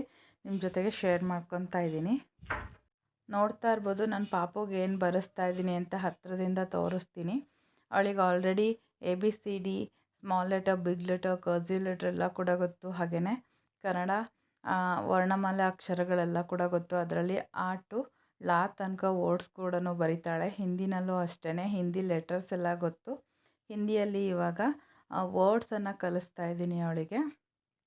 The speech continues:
ಒಂದೇ ವರ್ಡನ್ನು ನಾನು ಒಂದು ಪೇಜ್ ಪೂರ್ತಿ ಬರೆದು ಪ್ರಾಕ್ಟೀಸ್ ಮಾಡಿದರೆ ಅವಳ ಒಂದು ಮೈಂಡ್‌ನಲ್ಲಿ ಪರ್ಮನೆಂಟಾಗಿ ಉಳಿಯುತ್ತೆ ಅಂತ ಹೇಳಿಬಿಟ್ಟು ಈ ರೀತಿಯಾಗಿ ಮಾಡ್ತೀನಿ. ಅವ್ರ ಸ್ಕೂಲಲ್ಲೂ ಕೂಡನು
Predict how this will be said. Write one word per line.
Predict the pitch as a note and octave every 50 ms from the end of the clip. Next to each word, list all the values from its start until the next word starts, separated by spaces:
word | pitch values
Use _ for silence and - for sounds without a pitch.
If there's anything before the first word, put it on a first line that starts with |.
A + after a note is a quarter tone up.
| _ _ _ _ _ - G#3+
ಒಂದೇ | G#3 G3+ G3+ G#3 A3 A#3 A#3+ B3
ವರ್ಡನ್ನು | A#3+ A#3 A3 G#3 G#3 G#3 G3+ G3 F#3+ F#3+ F#3+ F#3
ನಾನು | F#3 F3+ F3+ F3+ F#3+ G#3+ C#4+ D4+ - - - - - _ -
ಒಂದು | - G3+ G#3 G#3+ G#3+ A3 -
ಪೇಜ್ | G#3+ G3+ G#3 A3+ - - - -
ಪೂರ್ತಿ | G3+ G3+ G#3 G#3 - - A3
ಬರೆದು | G#3 F3+ F#3 F3+ F3+ F3 F3+ G3
ಪ್ರಾಕ್ಟೀಸ್ | F#3+ - - F#3 E3+ F3 F3 - G#3 G#3 - -
ಮಾಡಿದರೆ | F#3+ F3+ F3 F3 E3+ F3 F#3 G3
ಅವಳ | F#3+ F3+ F3+ F#3
ಒಂದು | F#3 F#3 F3+ F3+ F#3 F3 F3+
ಮೈಂಡ್‌ನಲ್ಲಿ | F#3 F3+ E3+ E3+ E3+ F3 F#3 F#3+ F3+ F3 F3 F3 G#3 C4 B3 _ _ _ _ _ _ _ -
ಪರ್ಮನೆಂಟಾಗಿ | - G3 G3 G3 G3+ G#3+ G#3+ G#3+ G#3+ G#3 G#3 G3+ F#3+ F3+ F#3+
ಉಳಿಯುತ್ತೆ | F#3+ F#3 F3+ F3 F3+ F3+ F3+ F3+ F3+ - F3+
ಅಂತ | F3+ F3+ F3 E3+
ಹೇಳಿಬಿಟ್ಟು | F#3 E3+ E3 F3 E3 D#3+ E3 E3 E3+ G#3
ಈ | G#3 G3+ F#3
ರೀತಿಯಾಗಿ | F3 F3+ E3+ - F3+ F3+ F#3 F3+
ಮಾಡ್ತೀನಿ. | F3+ F3 E3+ E3+ E3+ E3+ - F3 F3+ G3
ಅವ್ರ | G#3 G#3 G#3
ಸ್ಕೂಲಲ್ಲೂ | - - - G3+ G3 G3 G3 G3 F#3+ G3
ಕೂಡನು | F#3+ G3 F#3+ F#3 F#3 F#3+ A#3 D#4 -